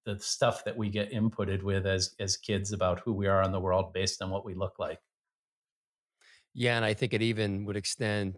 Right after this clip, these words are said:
Speaker 2: through, you know, genetically through our ancestors. Like, that stuff is just unfortunately encoded,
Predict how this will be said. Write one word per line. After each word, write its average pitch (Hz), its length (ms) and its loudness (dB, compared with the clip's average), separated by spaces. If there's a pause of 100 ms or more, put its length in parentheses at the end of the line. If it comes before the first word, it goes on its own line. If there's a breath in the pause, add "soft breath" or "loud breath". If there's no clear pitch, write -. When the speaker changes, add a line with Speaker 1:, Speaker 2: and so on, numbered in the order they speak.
Speaker 2:
through, 101 440 0 (340)
you 107 100 -4
know, 95 120 0
genetically 101 680 0
through 95 580 0
our 95 180 0
ancestors. 95 840 -2
Like, 92 180 -4
that 101 200 -2
stuff 104 300 -6
is 98 140 -6
just - 400 -6
unfortunately 95 1000 -4
encoded, 95 760 -4